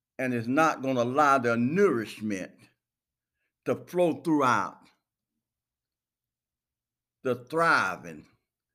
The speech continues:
part of the tree. And that's the way it is in the body of Christ. A little leaven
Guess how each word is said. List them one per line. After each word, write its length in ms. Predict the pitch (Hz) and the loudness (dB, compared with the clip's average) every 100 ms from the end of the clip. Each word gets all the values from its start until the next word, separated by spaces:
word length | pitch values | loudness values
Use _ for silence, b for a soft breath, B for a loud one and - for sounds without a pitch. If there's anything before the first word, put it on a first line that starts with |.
| _ _ | _ _
part 380 | - 147 127 117 | -6 -2 -2 -2
of 100 | 127 | -8
the 100 | 127 | -10
tree. 400 | 127 - 90 - _ _ _ _ _ _ _ _ _ _ _ _ _ _ _ _ _ _ _ _ _ _ _ _ _ _ _ _ _ _ _ _ _ - | -12 -12 -12 -14 _ _ _ _ _ _ _ _ _ _ _ _ _ _ _ _ _ _ _ _ _ _ _ _ _ _ _ _ _ _ _ _ _ -2
And 160 | 135 | 0
that's 280 | 123 202 202 | 2 2 2
the 80 | 175 | -4
way 260 | 165 170 160 | -2 0 0
it 100 | 151 | -2
is 60 | |
in 80 | 147 | -4
the 100 | 139 | -4
body 320 | 143 147 143 | 0 0 0
of 140 | 139 139 | -4 -8
Christ. 680 | - 117 85 57 - - - _ _ _ _ _ _ _ _ _ _ _ _ _ _ _ _ b b b | -8 -6 -8 -12 -20 -20 -20 _ _ _ _ _ _ _ _ _ _ _ _ _ _ _ _ b b b
A 140 | 131 | 0
little 360 | 123 139 220 214 | 2 8 8 6
leaven 760 | 208 190 190 90 92 101 117 | 0 0 0 -2 -10 -12 -14